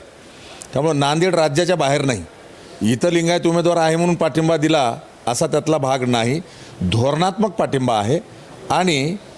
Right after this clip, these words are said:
वंचित बहुजन आघाडीने काय करावं हा त्यांचा प्रश्न आहे, तो त्यांचा पक्ष आहे. त्यामुळे मी त्याच्यावर बोलणं योग्य नाही, पण मी आपल्याला विश्वासाने सांगतो, सत्तर ते पंच्याहत्तर टक्के लिंगायत समाज हा शिवा संघटनेच्या निर्णयाप्रमाणे मतदान करतो.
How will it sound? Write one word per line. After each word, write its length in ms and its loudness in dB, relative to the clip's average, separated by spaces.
वंचित 340 2
बहुजन 340 2
आघाडीने 400 2
काय 260 0
करावं 500 0
हा 160 -2
त्यांचा 320 0
प्रश्न 320 -2
आहे, 120 0
तो 80 2
त्यांचा 280 0
पक्ष 320 -2
आहे. 200 2
त्यामुळे 240 2
मी 80 2
त्याच्यावर 400 0
बोलणं 280 2
योग्य 260 2
नाही, 240 0
पण 80 2
मी 100 4
आपल्याला 280 2
विश्वासाने 480 2
सांगतो, 480 -2
सत्तर 480 0
ते 180 0
पंच्याहत्तर 680 0
टक्के 440 0
लिंगायत 360 2
समाज 360 0
हा 200 0
शिवा 400 0
संघटनेच्या 840 0
निर्णयाप्रमाणे 840 2
मतदान 460 0
करतो. 560 0